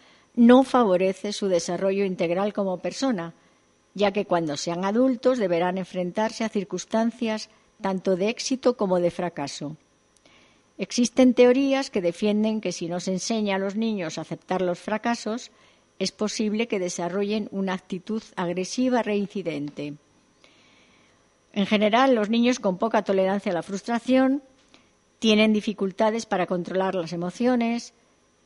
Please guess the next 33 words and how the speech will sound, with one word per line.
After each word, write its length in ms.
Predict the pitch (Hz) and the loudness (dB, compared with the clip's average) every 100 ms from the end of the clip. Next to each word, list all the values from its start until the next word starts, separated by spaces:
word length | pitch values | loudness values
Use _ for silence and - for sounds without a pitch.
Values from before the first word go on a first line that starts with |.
| - | -10
son 200 | - 226 | 0 2
más 220 | 208 208 | 2 2
impulsivos 680 | 202 180 190 - 208 185 180 | 0 0 -2 -2 -2 -2 -2
e 60 | |
impacientes, 1040 | 180 170 165 - 202 226 226 202 202 196 - _ _ _ _ _ _ - | -4 -4 -6 -2 0 2 0 -2 -4 -8 -18 _ _ _ _ _ _ -2
buscan 400 | 233 240 269 262 | 0 2 2 0
satisfacer 580 | 202 196 - 185 - 208 | 0 -4 -4 -4 -2 -4
sus 220 | 196 180 | -4 -6
necesi-, 440 | 175 185 170 180 - | -6 -6 -6 -8 -10
necesidades 760 | 190 185 175 185 190 185 190 190 | -4 -2 -2 -4 -2 -2 0 -2
de 100 | 180 | -4
forma 340 | - 202 185 170 | -4 -2 -2 -4
inmediata, 800 | 160 160 170 190 208 - 196 - _ _ - - - - | -4 -4 -2 0 0 -2 -6 -6 _ _ -20 -20 -20 -4
por 140 | 196 | 0
lo 100 | 190 | 2
que 140 | 185 180 | 0 0
cuando 280 | 180 175 | 0 2
deben 240 | 185 208 214 | 0 2 0
enfrentarse 640 | 208 202 202 220 214 - | -2 -2 -4 -2 -4 -2
a 40 | 170 | -2
la 100 | 165 | -2
espera 540 | - 220 202 170 165 | -4 -2 0 0 -2
o 120 | - 170 | -6 -6
postergación 720 | 175 - 170 165 165 196 185 | -6 -4 -2 -2 -2 -2 -2
de 80 | 170 | -4
sus 140 | 175 | -6
necesidades, 840 | 175 170 175 170 170 190 208 208 - _ _ _ | -8 -8 -8 -6 -4 -4 -4 -8 -12 _ _ _
pueden 340 | 214 214 214 | 2 2 2
tener 340 | 202 190 180 156 | 0 0 0 -2
rabietas 640 | 160 185 240 - 254 247 - | -2 0 -2 -4 -8 -8 -10
y 120 | 190 | -4
llanto 320 | 175 180 190 | -2 -2 -4
fácil. 500 | 180 170 - 156 160 | -6 -6 -8 -10 -10